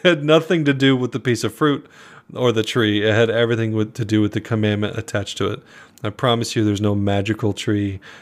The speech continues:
that will destroy humanity forever. It was a commandment and everything in it. So, apple, fig, coconut,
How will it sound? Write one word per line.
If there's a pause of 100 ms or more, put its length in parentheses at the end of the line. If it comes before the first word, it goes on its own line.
(160)
that
will
destroy
humanity
forever. (600)
It
was
a
commandment
and
everything
in
it. (840)
So, (340)
apple,
fig, (340)
coconut,